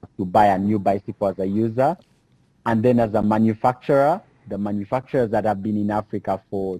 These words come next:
twenty, thirty, forty years, uh, importing, uh, distributing, and selling, bicycles don't have to, uh, introduce a whole new product. And thirdly, the bicycles that you'd find in Europe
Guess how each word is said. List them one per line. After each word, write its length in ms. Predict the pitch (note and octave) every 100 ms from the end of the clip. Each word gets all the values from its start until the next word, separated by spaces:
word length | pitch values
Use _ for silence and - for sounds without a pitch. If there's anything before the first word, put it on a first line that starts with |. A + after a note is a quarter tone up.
| -
twenty, 420 | A2+ A2+ G#2 G#2
thirty, 580 | - A2 G#2+ - G2+ G2 _ _ _ _
forty 280 | A2+ G#2+ A2+
years, 380 | A2 G#2+ G2+ F2+ _ _ _ _
uh, 440 | G2 F#2+ F#2 F#2 F2+ _ - A2
importing, 840 | G2+ A2 A#2+ A#2 A#2+ A2+ G#2+ G2+ - G#2
uh, 180 | G2
distributing, 840 | F#2 G2+ A2 - G#2+ A2 G#2+ A2+ G#2
and 200 | G2 F#2+ -
selling, 480 | A2 G2+ F#2+ F2 - _ _ -
bicycles 640 | F#2+ A#2 - A#2 C3+ A2
don't 320 | G2 A#2 A#2+
have 280 | A2 G#2+ G2
to, 240 | _ G2+ F2+ _ _ _
uh, 100 | F#2 F#2
introduce 680 | A2 G#2+ A#2 G2 G2+ A#2+ A2+
a 80 | G#2
whole 340 | F#2+ - C3 B2
new 180 | A#2+
product. 580 | A2+ A#2 A2+ C3+ E3+ _ _ _ _ -
And 200 | D3+ C3+
thirdly, 520 | F#3 F#3 E3+ E3+ D#3+
the 160 | B2+ C3+
bicycles 540 | A2+ F#3 - F#3 F3
that 180 | D3 C3
you'd 160 | G#2+ -
find 240 | A#2+ A#2
in 100 | G#2
Europe 500 | G2+ G#2 A2 D3